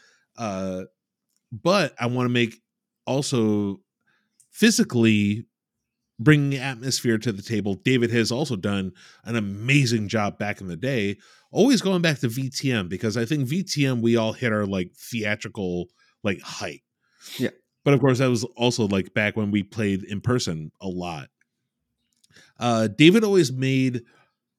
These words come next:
Speaker 1: he made, if you were, if anybody out there, like, I am a theater major, if anybody out there is a theater major, he made use of the room.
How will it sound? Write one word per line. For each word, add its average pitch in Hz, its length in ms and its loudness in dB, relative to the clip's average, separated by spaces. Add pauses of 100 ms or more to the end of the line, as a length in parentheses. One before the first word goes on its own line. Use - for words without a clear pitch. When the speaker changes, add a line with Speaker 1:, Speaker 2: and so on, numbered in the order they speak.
Speaker 1:
he 160 160 2
made, 165 400 4 (420)
if 147 160 2
you 143 140 2
were, 120 480 0
if 120 200 -2 (320)
anybody 185 360 2
out 135 140 0
there, 101 200 2
like, 104 260 0
I 110 140 0
am 110 140 0
a 104 100 0 (300)
theater 98 360 2
major, 107 640 -2
if 90 140 -10
anybody 110 300 2
out 110 140 0
there 123 140 0
is 113 100 -2
a 113 80 -4
theater 127 260 -2
major, 135 420 -4 (440)
he 156 560 -4
made 120 300 2
use 120 280 2
of 113 120 0
the 107 100 2
room. 92 540 -4